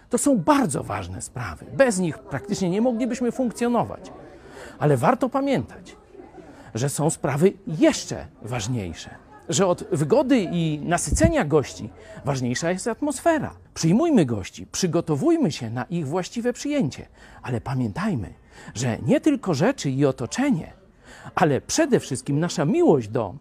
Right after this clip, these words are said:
tych ludzi są kluczem. A ponad tym wszystkim, ponad rzeczami gospodarskimi, ponad więziami międzyludzkimi jest przecież jeszcze coś najważniejszego. Nasza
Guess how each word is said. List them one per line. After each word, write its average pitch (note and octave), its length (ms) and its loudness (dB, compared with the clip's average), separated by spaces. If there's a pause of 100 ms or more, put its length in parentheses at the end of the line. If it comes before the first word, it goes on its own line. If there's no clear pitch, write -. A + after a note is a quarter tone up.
tych D#3+ 160 -2
ludzi C#3 300 -2
są A3+ 240 -2
kluczem. A#3+ 360 -2 (800)
A - 120 -8
ponad A3 480 4
tym A2 180 -6
wszystkim, - 520 -8 (300)
ponad A2+ 320 -2
rzeczami G3 520 -2 (360)
gospodarskimi, C#3+ 960 0 (220)
ponad A2+ 400 -4 (160)
więziami E3+ 640 4
międzyludzkimi A2 840 -4 (400)
jest D3+ 180 2
przecież - 420 -8
jeszcze F#2 460 -4 (360)
coś - 340 -8 (140)
najważniejszego. A#2+ 880 -6 (640)
Nasza D3 400 2